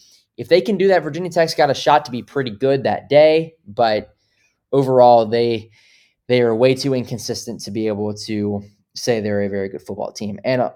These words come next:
you know, we'll see if they go bowling this year. Right now at three and four, I think this is a must win.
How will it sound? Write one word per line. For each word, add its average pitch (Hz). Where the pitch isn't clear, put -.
you 123
know, 117
we'll 123
see 208
if 131
they 127
go 127
bowling 127
this 139
year. 156
Right 127
now 131
at -
three 127
and 123
four, 135
I 107
think 104
this 113
is 107
a 107
must 107
win. 110